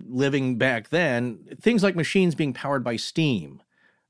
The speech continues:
elevators going down into the earth, the use of atmospheric gases, as you mentioned, like with something like a Graf Zeppelin,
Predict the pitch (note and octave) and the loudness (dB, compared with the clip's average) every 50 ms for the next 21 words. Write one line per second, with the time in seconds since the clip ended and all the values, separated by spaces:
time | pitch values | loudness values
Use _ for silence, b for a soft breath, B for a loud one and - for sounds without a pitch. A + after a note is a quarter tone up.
0 | _ - E3+ G3 G#3 F#3+ F3+ D3 A#2+ A#2+ G#2 G#2 C3 C#3 C#3+ C#3 B2 C#3 C#3 C3+ | _ 0 2 2 4 4 2 2 0 -2 -4 -2 -2 -2 0 0 2 2 2 2
1 | C3+ C3+ - F3 G#3 G#3+ F#3 F#3+ E3 E3 D#3 - E3+ E3 C3 F#2 - - - - | 0 -2 -2 0 2 4 4 4 4 2 2 2 2 2 0 0 -4 -8 -14 -10
2 | - C#3+ D3 D3+ E3 G3+ A#3 A#3+ - F#3+ D#3+ - C3 D#3+ F3 E3+ F#3+ D#3+ - - | -4 -2 0 2 4 4 4 2 2 0 -2 0 0 0 0 2 0 -2 -2 -2
3 | F3 E3+ D#3+ D#3 B2 A2 D3+ D3 D#3 F3 F#3+ - D#3+ B2+ G#2 B2 A#2+ A2+ A#2 B2+ | -2 -2 -2 -2 -4 -4 -2 -2 0 0 0 0 -2 -2 -2 -2 -2 -2 0 0
4 | B2+ B2+ B2+ C3 D#3+ A#3 - - C3+ A#2+ A#2 G#2+ - - A#2+ A#2 A#2+ - - - | 0 0 0 0 0 -2 -2 -4 -4 -2 -2 -2 -2 -4 -4 -4 -6 -8 -10 -8
5 | D3+ C3+ B2+ C3 B2+ A#2+ A2 A#2+ G#2+ A2 C3 B2 A#2 G#2 G#2 G2+ G#2 B2+ A2 - | -6 -4 -4 -4 -4 -4 -4 -4 -4 -2 0 0 0 0 -2 -2 -2 -2 -2 -2
6 | - G#2 E2+ - - - | -6 -12 -14 -14 -18 -20